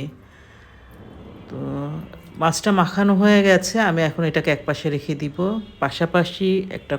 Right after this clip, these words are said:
কড়াইতে আমি তেল নিয়ে নিয়েছি এবং সেখানে আগের থেকে কেটে রেখেছিলাম তিনটা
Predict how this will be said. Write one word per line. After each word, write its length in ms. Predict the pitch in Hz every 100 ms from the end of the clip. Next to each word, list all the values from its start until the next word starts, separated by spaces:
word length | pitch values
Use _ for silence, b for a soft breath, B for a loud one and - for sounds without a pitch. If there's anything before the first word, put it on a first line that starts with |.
| -
কড়াইতে 540 | 151 147 151 147 156 151 151
আমি 180 | 139 143 151 B B B - - - 175 - - - - - -
তেল 160 | 196 190 190
নিয়ে 160 | 196 196
নিয়েছি 480 | 190 190 185 185 214 214 -
এবং 160 | 143 165 165
সেখানে 420 | 190 185 185 190 170 196 220 B B B B - -
আগের 200 | 160 175
থেকে 160 | 208 214
কেটে 180 | 208 202 202
রেখেছিলাম 680 | 190 208 202 - 196 165 165 190 208 - B B B B -
তিনটা 280 | 180 175